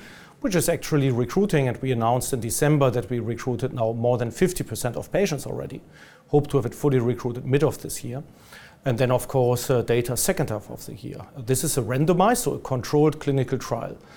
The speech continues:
We have in non-small cell lung cancer also the plans to move forward. Uh, given the strong data, I believe it's almost a must. Um, and we are preparing a phase two slash three clinical trial. This is likely the way to go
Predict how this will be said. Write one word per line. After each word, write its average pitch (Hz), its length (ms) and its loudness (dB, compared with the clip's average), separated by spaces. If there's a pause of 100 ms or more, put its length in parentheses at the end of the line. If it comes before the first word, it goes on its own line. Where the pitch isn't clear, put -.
(400)
We 139 120 6
have 160 480 2
in 139 140 2
non-small 143 400 4
cell 135 160 0
lung 117 180 -6
cancer 175 340 -2
also 190 380 4
the 151 120 0
plans 135 340 -2
to - 80 -4
move 117 220 -2
forward. 147 520 2 (280)
Uh, 120 320 0
given 131 280 2
the 123 100 0
strong 120 280 -2
data, 135 340 -2
I 120 60 -6
believe 117 300 -8
it's - 100 -10
almost 127 420 -10
a 120 80 -8
must. 139 380 -2 (580)
Um, 147 460 6
and 139 340 2 (160)
we 127 300 4
are 120 160 6
preparing 139 720 0
a - 60 -4
phase 123 360 -2
two 160 220 0
slash 127 420 -6
three - 280 0
clinical 151 380 0
trial. 160 440 2 (260)
This 120 180 -8
is 104 120 -8
likely 123 320 0
the 113 80 -4
way 123 180 2
to 123 140 -4
go 170 360 2